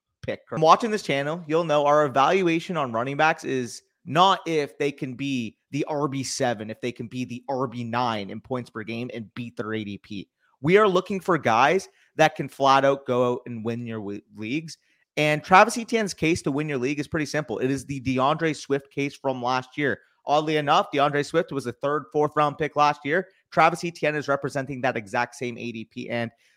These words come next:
when we're looking at Travis Etienne last year, he had a wash of rookie season. He had that Lisfranc injury in the preseason. He missed the whole rookie season. Obviously, we all know the turmoil that happened with that Urban Meyer-led Jacksonville Jaguars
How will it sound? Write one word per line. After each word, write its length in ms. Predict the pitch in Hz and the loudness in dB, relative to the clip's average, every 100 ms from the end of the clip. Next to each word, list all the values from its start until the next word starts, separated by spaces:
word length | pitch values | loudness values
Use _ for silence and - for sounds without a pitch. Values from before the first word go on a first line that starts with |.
| _ - | _ -2
when 200 | 151 185 | 0 4
we're 120 | 233 | 4
looking 400 | 196 196 202 196 | 4 0 0 -2
at 280 | 185 - - | -2 -4 -2
Travis 280 | 165 151 147 | 2 2 0
Etienne 360 | 143 143 135 | -8 -4 -4
last 340 | 127 127 127 - | -2 -2 -4 -6
year, 240 | 117 90 _ _ _ _ _ _ _ _ _ _ _ | -6 -6 _ _ _ _ _ _ _ _ _ _ _
he 140 | 190 | 2
had 100 | 196 | 4
a 40 | |
wash 280 | 170 151 147 | 6 6 4
of 80 | 120 | 0
rookie 240 | 117 - | -6 -8
season. 340 | 104 101 - 90 | -12 -12 -14 -18
He 360 | 104 101 95 - _ _ | -16 -14 -16 -18 _ _
had 240 | - 151 170 | 2 4 6
that 140 | 175 | 4
Lisfranc 400 | 160 - 160 156 | 4 0 -2 -2
injury 260 | 147 143 147 | -6 -4 -4
in 80 | |
the 60 | 127 | -4
preseason. 560 | - 135 131 127 120 117 | -4 -6 -4 -6 -6 -8
He 100 | 104 | -6
missed 220 | 135 - | -4 -2
the 80 | 151 | 2
whole 160 | 151 | 2
rookie 240 | 143 143 143 | 2 -2 -4
season. 480 | - 131 127 131 | -4 -2 -2 -2
Obviously, 340 | 135 135 147 151 | 0 0 0 -4
we 140 | 135 | 0
all 160 | 135 139 | 0 0
know 200 | 135 135 | -4 -6
the 120 | 127 _ | -6 _
turmoil 520 | - 143 143 143 135 | -6 -4 -2 0 0
that 160 | 127 123 | 0 -2
happened 440 | 127 123 - 120 - _ - | 0 0 0 -6 -12 _ -4
with 180 | 131 - | -4 2
that 220 | 131 127 | 2 2
Urban 320 | 131 131 131 | -2 -2 -2
Meyer-led 560 | 123 120 123 113 117 113 | 0 0 0 0 -2 -2
Jacksonville 420 | 120 113 - 104 | -4 -4 -8 -14
Jaguars 420 | 107 113 113 107 | -8 -6 -4 -6